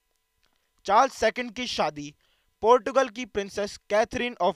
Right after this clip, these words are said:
ब्रिगेंजा से हुई थी, जिसके बाद अंग्रेजों को बॉम्बे शहर दहेज के रूप में मिला था।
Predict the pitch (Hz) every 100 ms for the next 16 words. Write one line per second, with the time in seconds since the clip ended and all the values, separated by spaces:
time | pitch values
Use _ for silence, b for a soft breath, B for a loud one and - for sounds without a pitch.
0 | - 156 160 208 214 214 208 196 156 139
1 | - 117 95 _ _ _ _ _ _ 160
2 | - - 147 147 170 170 _ _ _ _
3 | - 190 233 254 233 254 214 226 170 190
4 | 202 214 - 185 202 147 170 202 - 180
5 | 165 156 156 156 139 127 - 107